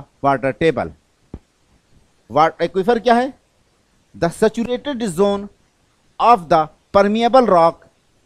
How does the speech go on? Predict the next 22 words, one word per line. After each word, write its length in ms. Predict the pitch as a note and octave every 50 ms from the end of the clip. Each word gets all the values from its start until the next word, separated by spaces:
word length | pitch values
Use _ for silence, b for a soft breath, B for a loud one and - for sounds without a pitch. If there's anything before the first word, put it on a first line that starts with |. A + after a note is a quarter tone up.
| _ _ _ _ _ -
in 200 | B3 B3 A3+ F3
which 320 | D#3 E3 E3 D#3+ - - _ _ _ _ _ -
water 320 | A#2 C#3+ F#3+ G3 F#3+ F#3 D#3+ C#3+
is 280 | C3+ C#3+ C3 A#2+ C3+ -
stored। 480 | - - F#3+ F3+ E3+ D#3 C3 G2 D#2+ D#2+ _ _ - - - - - _ _ _ _ _ _ _ _ _ _ _ _ -
The 120 | F#3 F3+
saturated, 760 | - - A#3+ A#3 B3 B3+ B3+ C4 A3 G3+ B3+ G#3+ F3 - D#3+ D#3 _ _ _ _ _ _ _ _ _ _ _ _ -
ये 80 | C3 E3
वाटर 300 | E3+ F#3+ F#3+ - A3+ A3
सैचुरेटेड 480 | F3+ F#3 - D#3 C#3+ C3+ A#2 F3+ A3 - _ _ _ _ _ _ _ _ _ _ -
मतलब 300 | C3+ D3 C#3+ G#3 A3+ F3
कि 260 | - A#3+ B3+ B3+ A#3 - _ _ _ _ A2+
वो 220 | A2 F3+ B3 B3+
एरिया 500 | B3 A3 G3 F#3 F#3 E3+ E3+ E3 D#3+ D#3+ - _ - C3+
जहाँ 400 | B2+ E3 F#3+ E3+ F3 A#3+ A#3+ A#3 -
पे 120 | - D#3+ D3+ D3 C#3+ D3+ - _ _ _ _ _ _ _ _ _ _ _ _ _ _ _ _ _ _ _ _ _ -
परमिएबल 460 | E3 F3 F#3 G3 G3 F#3+ F3+ F#3 F3
रॉक्स 380 | E3 F#3 G3+ A3 G#3 - - E3
में 300 | D#3+ D3+ D3+ D3+ D3+ D3 _ _ _ _ -
वाटर 380 | A#2+ E3 F3+ F#3+ F3+ - E3+ D3
साल 360 | C3 - F3+ F3 F#3 F#3+ F#3
भर 320 | E3 D3 D3 D3 C3+ C#3